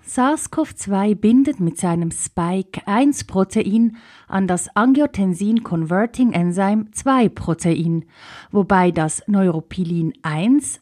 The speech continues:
als ein die zelluläre Invasion fördernder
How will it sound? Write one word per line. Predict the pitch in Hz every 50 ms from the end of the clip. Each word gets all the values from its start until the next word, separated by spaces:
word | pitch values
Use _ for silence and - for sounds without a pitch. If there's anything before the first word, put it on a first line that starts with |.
| _
als | - 165 165 160 - - _
ein | - 165 165 190 233 254 262 247
die | - - 156 147 - _
zelluläre | - - - 269 285 285 285 254 214 208 220 220 226 233
Invasion | 226 226 - 180 175 165 165 165 170 - - 202 202 214 220 226 208 - - _ _ _ _ _
fördernder | - - 233 220 226 220 220 214 202 196 208 196 156 147 143 127